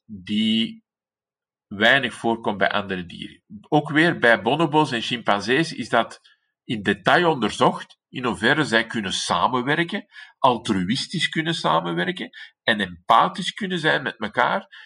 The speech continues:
En dan zien we toch dat dat soort van samenwerking, van dat soort van meevoelen met elkaar, niet robuust aanwezig is. Je hebt allerlei onthutsende verhalen, hè, van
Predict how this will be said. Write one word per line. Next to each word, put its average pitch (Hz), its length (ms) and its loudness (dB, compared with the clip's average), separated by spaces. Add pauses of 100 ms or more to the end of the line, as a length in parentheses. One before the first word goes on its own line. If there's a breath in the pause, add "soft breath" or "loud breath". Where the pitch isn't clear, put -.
(200 loud breath)
En - 140 -6
dan 113 160 0
zien 143 180 0
we 160 120 2
toch 156 240 0
dat 120 220 2
dat 135 180 2
soort 143 300 0
van 117 300 2
samenwerking, 127 800 -2
van 107 120 -2
dat 98 180 -6
soort 104 280 -6
van 90 240 -8
meevoelen 127 540 -2
met 95 200 -8
elkaar, 110 680 -2 (200)
niet 127 560 -6
robuust 104 680 -2
aanwezig 98 640 0
is. - 280 -14 (160)
Je 104 80 -6
hebt - 160 -8
allerlei 113 500 2 (640)
onthutsende 113 720 -2
verhalen, 82 600 -2
hè, 139 200 -6
van 87 360 -6